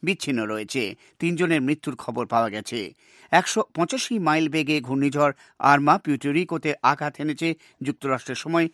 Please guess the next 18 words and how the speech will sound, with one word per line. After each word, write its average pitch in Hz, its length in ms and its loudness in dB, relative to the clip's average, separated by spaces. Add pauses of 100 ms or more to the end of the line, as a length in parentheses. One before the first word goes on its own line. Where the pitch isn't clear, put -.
(180)
বুধবার 113 440 -2 (200)
সন্ধ্যায়। 101 540 -6 (360)
ঘূর্ণিঝড়টি 196 760 0
রোববার 135 380 2
নাগাদ 127 340 2
ফ্লোরিডা 160 580 2
ও 135 80 -4
মায়ামি 156 520 0
উপকূলে 135 500 -6
আঘাত 127 340 0
আনতে 123 220 -8
পারে। 113 320 -4 (320)
ফ্লোরিডার 190 500 4 (120)
কর্তৃপক্ষ 143 520 -6
সতর্কতামূলক 139 840 -6
সব 139 180 0
ধরনের 120 300 -6
ব্যবস্থা 113 540 -4